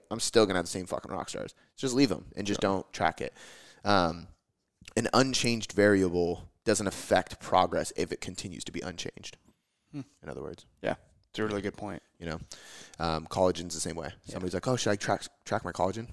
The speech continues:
Speaker 1: Do you have it every single day with your coffee? Yeah. Then don't worry about it. Fuck it.
Speaker 2: Touche. All right, cool. Let's go on to the next one here is from Mogs three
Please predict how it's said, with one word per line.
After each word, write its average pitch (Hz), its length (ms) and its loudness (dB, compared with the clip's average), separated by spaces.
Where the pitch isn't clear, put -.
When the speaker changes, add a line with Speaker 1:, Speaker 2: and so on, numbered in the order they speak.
Speaker 1:
Do 98 80 0
you 92 60 6
have 87 80 2
it - 100 -2
every 90 200 2
single 92 180 -4
day 87 100 0
with 87 160 -4
your 76 60 0
coffee? 113 180 -4
Yeah. 98 200 0
Then 127 100 -10
don't 135 140 -6
worry 139 80 -4
about 76 180 -4
it. - 60 -18
Fuck 101 140 -4
it. 82 120 -10
Speaker 2:
Touche. 160 380 4
All 147 80 8
right, 175 180 8
cool. 175 260 10
Let's 135 200 8
go 156 240 8
on 151 140 6
to 143 80 -4
the 139 80 6
next 131 320 2
one 139 180 4
here 123 440 4
is 117 180 2
from 117 640 2
Mogs 117 540 4
three 135 320 -2